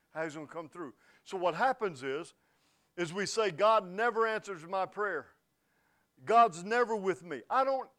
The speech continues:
I never feel His presence." They're singing those songs, and I never feel His presence. And when you spend time in the presence of the Lord and wait on the Lord,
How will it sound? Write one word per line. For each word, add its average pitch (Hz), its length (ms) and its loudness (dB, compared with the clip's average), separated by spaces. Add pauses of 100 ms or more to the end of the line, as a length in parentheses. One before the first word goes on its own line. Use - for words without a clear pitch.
I 277 160 2
never 277 600 0
feel 277 420 -4
His 185 220 -8
presence." 139 440 -8
They're 254 200 -6
singing 302 380 -6
those 294 200 0
songs, 254 420 -6 (280)
and 220 120 -2
I 214 120 0
never 240 480 0
feel 269 280 -4
His 240 120 -8
presence. 190 480 -2
And 180 100 -10
when 190 100 -8
you 190 120 -10
spend 262 400 -8
time 208 320 -6
in 185 40 -12
the 175 60 -10
presence 180 320 -6
of 156 60 -16
the 180 80 -8
Lord 226 180 0
and 185 100 -10
wait 247 180 -2
on 208 100 -10
the 175 60 -8
Lord, 185 180 -4